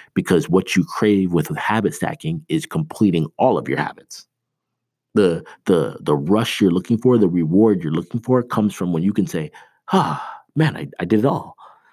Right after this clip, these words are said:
I got it all done today." And what, what leads you from habit to habit is just the last habit that you did. So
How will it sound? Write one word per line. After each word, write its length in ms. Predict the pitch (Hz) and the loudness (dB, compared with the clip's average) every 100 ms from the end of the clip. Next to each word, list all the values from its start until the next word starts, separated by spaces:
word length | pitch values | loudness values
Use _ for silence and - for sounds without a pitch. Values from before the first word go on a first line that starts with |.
| - | -20
I 60 | - | -4
got 160 | 104 | 0
it 40 | 120 | 2
all 140 | 131 | 2
done 220 | 92 78 | 0 -2
today." 320 | 76 71 76 _ _ _ _ _ _ _ - - - _ | -4 -8 -10 _ _ _ _ _ _ _ -20 -20 -20 _
And 300 | 90 85 78 _ - | -2 0 -2 _ -2
what, 220 | 90 - | 0 0
what 400 | 76 90 - 85 | 0 -2 0 0
leads 320 | 98 139 139 113 | 4 6 6 4
you 80 | |
from 180 | 104 92 | 2 0
habit 440 | 95 104 113 131 - | -4 -4 -2 -4 -6
to 60 | |
habit 400 | - 160 190 180 - | -6 -2 0 0 -2
is 120 | - | -4
just 140 | - | -4
the 80 | 76 | -6
last 260 | 85 92 - | -4 -6 -6
habit 260 | 143 - | -4 -4
that 160 | - - | -6 -6
you 60 | |
did. 240 | - 69 - - - _ | -4 -4 -8 -20 -20 _
So 380 | 104 90 78 | 0 0 0